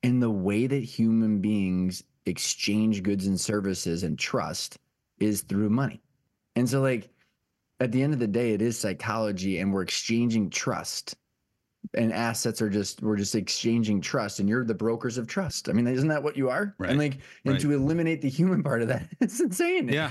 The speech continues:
Speaker 1: And so, like, knowing the business, knowing the people, knowing all that stuff, it
Speaker 2: That's a
Speaker 1: becomes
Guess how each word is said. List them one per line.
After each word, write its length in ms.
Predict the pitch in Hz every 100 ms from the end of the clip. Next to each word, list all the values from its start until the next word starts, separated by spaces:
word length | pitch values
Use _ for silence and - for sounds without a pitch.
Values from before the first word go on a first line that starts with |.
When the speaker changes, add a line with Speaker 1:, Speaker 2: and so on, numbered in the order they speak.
| -
Speaker 1:
And 140 | 156
so, 100 | 175
like, 220 | 175 151 135 -
knowing 360 | 123 135 156 165
the 80 | 143
business, 440 | 143 135 139 117
knowing 340 | 117 139 156
the 80 | 156
people, 400 | 139 131 127 131 123
knowing 400 | 127 143 151 143
all 160 | 131
that 140 | 123 117
stuff, 380 | - 107 120 135
it 40 | - _ _ _ _ _ -
Speaker 2:
That's 100 | 131
a 40 | 120
Speaker 1:
becomes 240 | 135